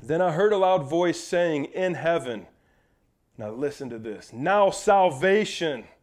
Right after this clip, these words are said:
and strength and the kingdom of our God and the power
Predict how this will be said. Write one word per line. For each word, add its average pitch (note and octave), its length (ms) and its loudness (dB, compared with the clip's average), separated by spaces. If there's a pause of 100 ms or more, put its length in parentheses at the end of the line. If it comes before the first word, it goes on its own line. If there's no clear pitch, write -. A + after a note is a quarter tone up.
(540)
and G3+ 240 2
strength G3 760 0 (200)
and G3 200 2
the F#3 80 4
kingdom A3 540 0
of F#3+ 140 2
our E3+ 160 6
God D3+ 640 4 (200)
and G3 180 2
the F#3+ 100 4
power G#3 760 4